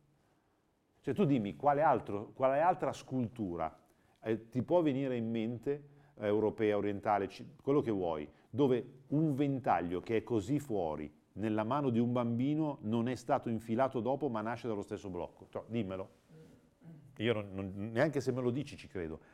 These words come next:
Cioè voi adesso dite a casa, "Ma no, ma quello l'hanno infilato nella mano, dai, ma cosa stai dicendo?"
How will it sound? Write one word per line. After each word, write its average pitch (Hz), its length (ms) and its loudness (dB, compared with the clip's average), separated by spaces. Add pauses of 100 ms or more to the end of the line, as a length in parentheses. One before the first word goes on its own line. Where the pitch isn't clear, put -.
(160)
Cioè 131 120 0
voi 170 120 4
adesso 151 260 0
dite 113 200 0
a 101 40 2
casa, 90 220 -4
"Ma 92 120 -6
no, 95 220 2
ma 92 100 -2
quello 95 160 -2
l'hanno 90 180 -4
infilato 87 360 -8
nella 82 160 -10
mano, 80 260 -8
dai, 76 200 -8
ma 78 60 -18
cosa 90 120 -6
stai 87 120 -8
dicendo?" 76 360 -14